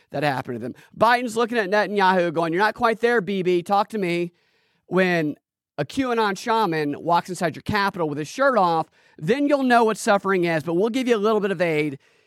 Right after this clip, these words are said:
until you know what real pain feels like. And then Biden concluded the speech by slowly saying, "Don't,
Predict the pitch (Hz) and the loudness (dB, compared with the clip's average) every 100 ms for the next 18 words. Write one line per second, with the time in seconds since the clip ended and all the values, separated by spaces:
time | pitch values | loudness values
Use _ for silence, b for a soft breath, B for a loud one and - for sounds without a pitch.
0 | _ - 123 - 220 185 190 175 170 156 | _ -10 -8 -2 -2 0 0 4 4 2
1 | 131 117 165 170 120 147 113 98 82 - | -2 2 4 4 0 -4 -4 -6 -12 -18
2 | _ _ 147 139 117 57 65 - b b | _ _ -2 -2 -2 -10 -18 -20 b b
3 | b b _ _ _ - 196 285 285 262 | b b _ _ _ -6 -2 2 2 2
4 | 247 190 - 330 349 226 175 107 82 - | -2 -10 -4 0 0 0 -10 -12 -16 -18
5 | - _ _ _ _ _ _ _ _ _ | -20 _ _ _ _ _ _ _ _ _
6 | _ _ _ _ 175 190 - - - 185 | _ _ _ _ 0 0 -4 -14 -12 -2
7 | 262 269 269 - 226 202 156 190 233 147 | -2 0 -4 -2 0 0 2 2 0 -2
8 | - | -10